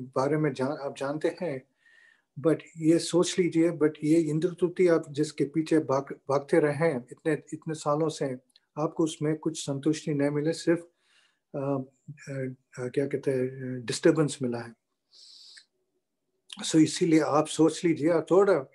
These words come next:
थोड़ा प्रयत्न कीजिए please, हमारे स-, हम आपको support देंगे, आप थोड़ा please प्रयत्न कीजिए, आप थोड़ा भक्ति के रास्ता में आएंगे। So यही बात है, जिसकी वैष्णव के दया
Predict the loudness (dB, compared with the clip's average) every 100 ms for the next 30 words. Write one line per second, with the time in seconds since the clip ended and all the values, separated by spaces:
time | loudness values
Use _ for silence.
0 | -20 -6 -2 0 -2 -4 -4 -4 -8 -8
1 | -10 -6 -6 -4 -6 -6 -10 -8 -6 -6
2 | -8 -14 -14 -16 -10 -8 -8 -6 -6 -4
3 | -8 -2 -2 -2 0 0 2 -2 -2 -6
4 | -6 _ _ _ _ -8 -8 -2 0 0
5 | -2 -2 -2 -4 -4 -4 -4 -6 -6 -4
6 | -4 -6 -10 -4 -4 -2 -2 0 -4 -4
7 | -6 -2 -2 -2 -4 -6 -4 -4 -6 -10
8 | -14 -20 _ _ _ _ _ _ _ _
9 | _ _ _ 0 2 6 6 4 2 0
10 | 0 -4 -6 -6 -10 -18 -10 -2 -2 -4
11 | -4 0 0 -2 -4 -4 -2 -2 0 -4
12 | -2 -2 -2 -4 -8